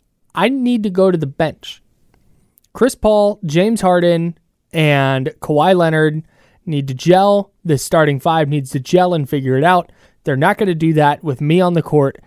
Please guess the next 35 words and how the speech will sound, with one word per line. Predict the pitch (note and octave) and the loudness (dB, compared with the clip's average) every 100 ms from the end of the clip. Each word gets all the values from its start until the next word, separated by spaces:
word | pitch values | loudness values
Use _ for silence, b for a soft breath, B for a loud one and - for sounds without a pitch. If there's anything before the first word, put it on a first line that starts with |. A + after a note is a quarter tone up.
| _ - | _ -8
Bring | D3+ D#3+ F3+ D#3 | 0 2 2 0
me | D#3 D3+ | 0 0
off | D3+ C#3+ - | 0 0 0
the | C#3+ | -4
bench." | A#2+ A#2+ G2+ - - _ _ _ | -4 -6 -8 -16 -20 _ _ _
And | F3+ F3 | -2 0
I | F#3+ | 2
gotta | A3+ A3+ | 2 0
tell | - E3+ F3 | 0 0 2
ya, | F#3 G3 - b b b b b _ _ _ _ - - | 2 0 -4 b b b b b _ _ _ _ -20 -4
I | F#3 | -2
find | E3+ G#3 G3+ | 2 2 2
that | G3 E3 | 2 0
very | D3 D3+ D3 | 2 2 2
commendable. | C3 D3 B2+ B2 A#2+ A#2+ | -2 -4 -4 -6 -6 -2
That's | D#3+ G3+ | 0 0
a | B3+ G#3 | 0 -2
super | - - C4+ B3 C#4+ | -4 -2 -2 0 0
hard | G#3 A3 G#3 E3+ | 4 4 2 0
thing | G3 F#3 | -2 0
to | F3+ | -2
do, | D3+ C#3+ C3+ | 0 0 0
to | - E3 | -2 -2
be | D3+ D#3+ D#3 D3 b b b | 0 2 2 0 b b b
a | E3+ | -2
superstar | D#3 - A3+ A3 A3+ - A3 G#3+ G3+ | 0 0 0 0 -4 0 0 2 0
at | F#3 | 0
the | D#3 | -2
pinnacle | - F#3 G3 G#3+ G#3 | 0 0 0 2 2
of | F#3 | 0
the | F3+ | -4
sport, | - - D3+ B2 - _ _ _ _ _ | -4 -2 0 0 -6 _ _ _ _ _
who | - | 0
was | G3 D#3+ | 0 2
once | A3+ G#3 - | 0 -2 -6